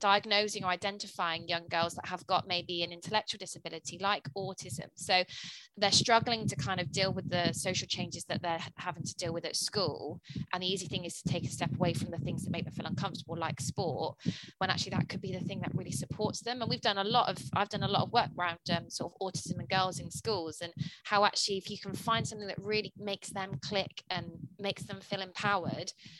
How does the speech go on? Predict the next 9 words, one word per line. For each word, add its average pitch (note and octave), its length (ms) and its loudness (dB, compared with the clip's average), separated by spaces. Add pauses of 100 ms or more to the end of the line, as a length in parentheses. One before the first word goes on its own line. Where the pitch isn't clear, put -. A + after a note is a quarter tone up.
(160)
you've G#3 240 0
just - 320 0 (380)
created A3+ 360 2
a F#3 40 2
whole G#3+ 340 0
new G3 120 -2
opportunity G3 540 -2
for - 180 -4
a, F3+ 60 -2